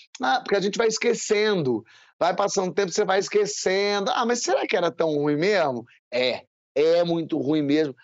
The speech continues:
Muito difícil pessoas a se mudarem. Claro, jo-, jovem, talvez, amadureça e tal.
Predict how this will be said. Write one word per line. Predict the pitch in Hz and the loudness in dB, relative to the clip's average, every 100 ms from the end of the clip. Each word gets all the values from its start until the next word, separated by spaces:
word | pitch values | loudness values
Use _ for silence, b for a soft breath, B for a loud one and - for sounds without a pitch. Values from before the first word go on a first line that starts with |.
| _ | _
Muito | 175 196 240 285 240 202 | 0 2 4 2 2 0
difícil | 180 135 220 175 160 | 0 -2 -2 0 -2
pessoas | - 151 - 151 147 | -2 -2 0 2 2
a | |
se | 139 139 | 2 0
mudarem. | 131 127 139 147 b - | 0 0 0 -4 b -8
Claro, | - 226 226 165 123 | -2 0 2 2 0
jo-, | 110 120 139 123 | -4 -8 -8 -6
jovem, | 104 123 156 180 143 120 120 | -2 2 2 2 0 -4 -4
talvez, | 120 117 131 151 | -4 0 0 2
amadureça | 151 156 175 220 165 156 175 165 143 | 0 0 2 2 4 4 4 2 0
e | 139 | -4
tal. | 107 | -6